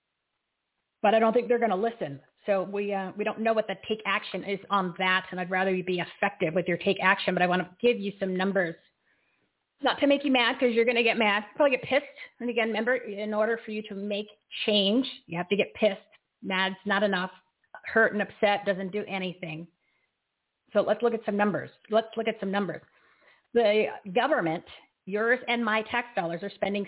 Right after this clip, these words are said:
sixty million dollars a week to house illegals, illegal aliens. No money for veterans. No money to help homeless veterans. No money for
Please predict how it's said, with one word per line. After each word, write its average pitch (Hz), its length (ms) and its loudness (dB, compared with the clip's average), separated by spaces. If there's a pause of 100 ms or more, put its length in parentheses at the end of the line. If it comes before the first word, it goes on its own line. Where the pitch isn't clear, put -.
(120)
sixty 269 300 -4
million 220 300 2
dollars 202 260 4
a 202 60 0
week 214 200 -2
to 208 80 0
house 220 640 2
illegals, 208 580 0 (400)
illegal 190 320 -4
aliens. 190 480 2 (1300)
No 196 180 0
money 196 220 2
for 180 120 -6
veterans. 160 420 -4 (580)
No 208 180 4
money 214 320 2 (100)
to 208 120 -6
help 196 320 0
homeless 277 540 2
veterans. 160 440 -4
No 190 140 -4
money 190 320 -2
for 175 260 -2